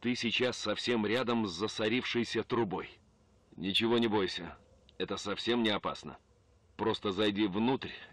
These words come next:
и осуши трубу с помощью ручного управления. Это должно разворошить засор в достаточной степени, чтобы фильтры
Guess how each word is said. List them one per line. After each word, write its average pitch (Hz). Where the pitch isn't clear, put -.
и 104
осуши 110
трубу 113
с -
помощью 113
ручного 104
управления. 85
Это 107
должно 113
разворошить 110
засор 101
в 98
достаточной 113
степени, 135
чтобы 110
фильтры 139